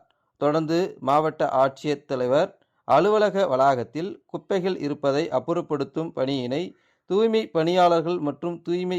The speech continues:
காவலர்கள், மகளிர் குழு பெண்கள் பங்கு பெற்ற நிகழ்வை மாவட்ட ஆட்சியர் தலைவர் குப்பைகளை அப்புறப்படுத்தி இப்பணியினை தொடங்கி வைத்து குப்பைகளை தனது கைகளால் மக்கும் குப்பை, மக்காத குப்பைகளை தரம் பிரித்ததோடு அலுவலகத்தில்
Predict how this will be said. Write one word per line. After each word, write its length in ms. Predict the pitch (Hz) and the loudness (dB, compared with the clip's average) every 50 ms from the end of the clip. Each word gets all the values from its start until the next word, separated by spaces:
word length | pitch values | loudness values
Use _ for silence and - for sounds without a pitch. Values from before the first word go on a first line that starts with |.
| - | -4
காவலர்கள், 560 | - - 139 143 156 151 151 139 131 147 170 - - | 0 2 2 4 4 2 0 -2 -4 -4 -8 -8 -6
மகளிர் 420 | 131 131 135 156 170 175 170 165 | -4 -4 -2 -2 -2 -2 -4 -4
குழு 200 | - 160 160 165 160 | -6 -6 -6 -6 -4
பெண்கள் 420 | 160 147 135 139 135 151 165 165 | -4 -6 -6 -6 -4 -6 -6 -6
பங்கு 260 | 160 143 139 143 143 143 | -6 -6 -6 -6 -6 -6
பெற்ற 380 | - 131 123 104 - _ - 151 156 175 180 - _ _ _ _ _ - | -6 -6 -6 -6 -8 _ -4 0 0 0 0 -2 _ _ _ _ _ -8
நிகழ்வை 420 | 127 143 160 175 185 160 156 170 190 185 - | -2 -2 2 2 4 4 4 2 2 0 0
மாவட்ட 500 | 139 143 160 180 185 190 - 196 180 - - | 0 2 2 2 2 0 0 -2 -2 0 2
ஆட்சியர் 520 | 139 139 139 135 - - 139 151 160 - | 2 2 2 0 -4 -6 -4 -4 -4 -4
தலைவர் 420 | - 135 131 131 135 156 175 - | -2 -2 -2 0 0 -2 -2 -4
குப்பைகளை 520 | _ - 156 147 - 185 170 147 160 170 185 202 - _ _ _ _ _ - - | _ -12 -10 -6 -4 -4 -2 0 0 -2 -2 -4 -6 _ _ _ _ _ -2 -2
அப்புறப்படுத்தி 760 | 147 - - 208 196 190 190 165 151 135 104 - - 180 202 202 | -2 0 0 0 0 0 -2 -2 -4 -4 -4 -6 -8 -6 -6 -6
இப்பணியினை 600 | - 147 - - 147 151 165 190 180 165 160 185 190 | -8 -10 -6 0 0 0 0 0 -2 -2 -2 -2 -4
தொடங்கி 320 | - 151 135 127 123 120 113 | -4 -4 -4 -4 -4 -6 -6
வைத்து 320 | 113 113 113 - 165 185 208 208 - _ _ _ _ _ _ _ - | -6 -8 -8 -4 0 0 0 0 -2 _ _ _ _ _ _ _ -4
குப்பைகளை 460 | 202 196 196 247 233 220 208 202 214 208 | -4 0 4 4 4 6 6 4 2 2
தனது 280 | 208 170 160 160 160 175 170 | 2 2 0 2 0 -2 0
கைகளால் 500 | - 151 165 156 151 147 147 156 190 196 - - _ _ _ _ - | 0 0 0 0 2 4 4 4 4 2 -2 -8 _ _ _ _ -4
மக்கும் 420 | 131 151 170 170 175 214 233 220 | 0 0 0 0 0 -6 -6 -6
குப்பை, 360 | 220 - 160 151 - 185 190 202 202 147 | -6 -10 -12 -6 -4 -4 -4 -4 -4 -4
மக்காத 420 | 143 147 147 131 185 185 202 202 202 | -2 -2 0 2 4 4 4 4 0
குப்பைகளை 500 | 170 180 156 - 170 165 143 156 156 180 185 175 - | -4 -6 -8 -4 -4 -4 -2 -2 -2 -2 -4 -4 -2
தரம் 320 | - 135 135 160 190 196 185 | -2 0 2 2 0 -2 -4
பிரித்ததோடு 600 | 185 160 160 - - 139 123 123 123 123 147 180 202 - - _ _ _ _ _ - | -6 -8 -8 -6 -6 -6 -4 -4 -4 -2 0 -2 -2 -2 -6 _ _ _ _ _ 0
அலுவலகத்தில் 840 | 135 160 196 226 233 233 240 233 202 214 214 208 - 214 214 226 | 2 4 4 4 4 4 4 4 2 0 -2 -2 -4 -8 -8 -8